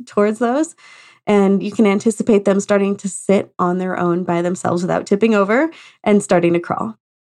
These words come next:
Their next well child check, and actually the next several, are gonna be every three months. So after the six-month visit, we go at nine, twelve,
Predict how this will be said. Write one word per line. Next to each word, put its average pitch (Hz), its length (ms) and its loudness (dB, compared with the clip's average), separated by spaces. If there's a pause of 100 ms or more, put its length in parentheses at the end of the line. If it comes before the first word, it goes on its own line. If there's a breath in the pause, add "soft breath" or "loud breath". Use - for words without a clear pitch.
(540)
Their 208 120 4
next 220 280 0
well 349 160 6
child 247 340 2
check, 320 300 0
and 233 120 0
actually 220 380 0
the 220 80 2
next 214 260 -2
several, 285 320 4
are - 140 0
gonna 226 180 0
be 220 240 0
every 208 240 2
three 202 300 2
months. 180 580 -2 (120)
So 185 600 2
after 220 300 0
the 277 80 0
six-month 247 480 -2
visit, 165 260 0
we 170 120 0
go 160 160 2
at 156 160 -4
nine, 185 500 0 (340 loud breath)
twelve, 196 560 0